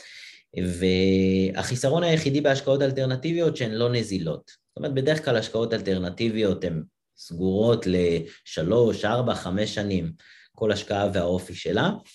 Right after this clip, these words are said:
אה, וצריך לקחת את זה בחשבון. זאת אומרת, אם אפשר לקחת סכום ולסגור אותו לפרק זמן מסוים,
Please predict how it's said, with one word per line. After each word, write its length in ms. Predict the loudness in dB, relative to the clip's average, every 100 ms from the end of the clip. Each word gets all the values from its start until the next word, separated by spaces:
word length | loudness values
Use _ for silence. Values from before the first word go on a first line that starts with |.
| -20 -20 -20 -20 _ -4
אה, 920 | -2 0 0 0 0 -2 -2 -2 -4 -4
וצריך 260 | -4 -2 0
לקחת 260 | 0 0
את 80 | 0
זה 80 | 0
בחשבון. 520 | 0 -4 -4 -2 -2
זאת 120 | -4
אומרת, 220 | -6 -4 -2
אם 120 | -2
אפשר 500 | -2 0 2 2 -2 -12 _ _ _ _ -8
לקחת 340 | -6 -6 -8
סכום 400 | -10 -4 0 2
ולסגור 540 | 2 0 -2 2 4 4
אותו 200 | 4 2
לפרק 420 | 2 0 0 -2
זמן 320 | -2 0 2
מסוים, 520 | 0 -2 0 0 0